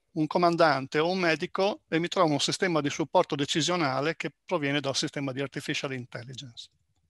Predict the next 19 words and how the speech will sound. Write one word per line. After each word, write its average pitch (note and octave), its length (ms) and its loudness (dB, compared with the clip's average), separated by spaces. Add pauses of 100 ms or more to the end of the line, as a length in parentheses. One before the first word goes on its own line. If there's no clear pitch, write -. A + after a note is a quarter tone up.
(1080)
Fino F3+ 240 2
a F#3 60 6
che A3+ 140 4
livello F#3+ 680 4 (920)
io F3 380 2 (260)
penso E3+ 380 4
di D3 100 2
essere D3+ 300 4
autonomo F3+ 800 0 (480)
mentalmente E3 880 2
da D3+ 120 0
questa D3 300 -2
macchina? B2+ 580 -8
Quando G3 440 4
una F#3 180 6
macchina F#3+ 420 4
mi D#3+ 120 2
dice D#3+ 200 0
qualcosa, C3 720 -2